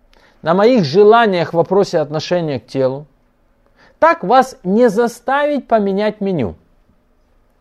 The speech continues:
Уже вам и так Сухомлин подсовывал эту клетчатку. Уже и так Сухомлин вам рассказывал, что можно кушать, что нельзя.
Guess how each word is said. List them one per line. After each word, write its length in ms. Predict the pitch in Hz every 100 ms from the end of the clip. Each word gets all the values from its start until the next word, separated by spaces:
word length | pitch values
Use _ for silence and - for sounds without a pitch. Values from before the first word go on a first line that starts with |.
| _ _ _ _ _ _ _ _ _ _ _
Уже 300 | 110 131 226
вам 180 | 240 233
и 80 | 233
так 480 | - 170 202 202 - - - - - _ _
Сухомлин 680 | - 180 165 180 165 160 165
подсовывал 840 | - 143 - 151 147 131 131 127 -
эту 460 | 135 117 131 117 -
клетчатку. 840 | 147 120 - 117 107 - - 123 _ _ _ _ _ _ _ _ _ _
Уже 420 | - 127 196 247 254
и 20 |
так 560 | 247 208 214 233 233
Сухомлин 760 | - 202 - 196 190 190 208 190
вам 260 | 175 185 175
рассказывал, 760 | 175 175 180 175 156 165 160 160
что 240 | - 160
можно 460 | 147 147 160 156 156
кушать, 420 | 151 151 151 131
что 220 | - 143
нельзя. 600 | 139 135 123 107 92